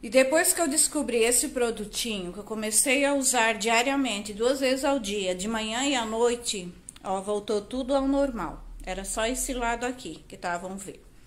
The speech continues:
E voltou tudo ao normal. Então, eu super indico, porque esse produto é maravilhoso, tá, gente?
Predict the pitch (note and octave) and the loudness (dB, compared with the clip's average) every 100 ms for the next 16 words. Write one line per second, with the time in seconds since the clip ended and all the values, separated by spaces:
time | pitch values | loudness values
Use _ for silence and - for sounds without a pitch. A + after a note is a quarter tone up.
0 | - - - G3 A3 A3 A3+ A3+ B3+ A#3+ | -20 -16 -8 -2 -2 0 0 0 -4 -2
1 | A#3+ B3 B3+ A#3+ F3 E3+ - A3+ A#3 B3 | -2 -2 -4 -2 -4 -6 -8 -6 0 2
2 | C#4 A#3 A#3 - E4+ F#4 F4 D4 C#4 A#3 | 2 2 2 2 2 0 0 4 4 2
3 | A#3 B3+ - D4+ D#4 - - - - - | -2 -4 -2 -2 -4 -8 -20 -20 -20 -20
4 | - A#3 A#3+ A#3+ C4+ D4 D4 C4+ C4+ C4 | -4 -2 4 4 4 0 0 2 2 0
5 | B3+ A#3+ A#3+ A#3 A#3 C4 D4+ E4 D4 A3+ | 2 2 4 4 6 4 2 0 0 0
6 | A3+ B3 C#4+ - - - F3+ B3+ D#4+ D4 | 0 0 -2 -4 -12 -2 0 0 0 -2
7 | B3+ - | -2 -6